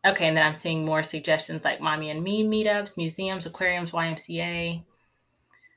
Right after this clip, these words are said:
Um, J-Bomb, you're asking, "Do I need to start keeping track, like, attendance and activities that we do?" You're in Missouri. So,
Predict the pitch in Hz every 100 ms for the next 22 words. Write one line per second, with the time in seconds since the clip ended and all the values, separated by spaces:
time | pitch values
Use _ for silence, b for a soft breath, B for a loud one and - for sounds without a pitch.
0 | b b b b b _ - 208 208 208
1 | 208 208 226 226 220 202 - 202 202 220
2 | 214 202 196 196 190 - 170 196 190 208
3 | 226 262 - 262 - - 185 170 170 165
4 | - 220 220 220 214 190 170 170 - 180
5 | 160 160 170 - 208 190 175 160 156 -
6 | 165 160 151 - - 185 170 - 151 147
7 | - 143 - 156 151 202 196 156 151 165
8 | 170 _ _ _ _ 160 156 165 156 -
9 | 160 156 151 139 - 180 185 - - -
10 | 175 - _ _ _ _ _ _ B B
11 | B - - - - 240 233 226 226 220
12 | 214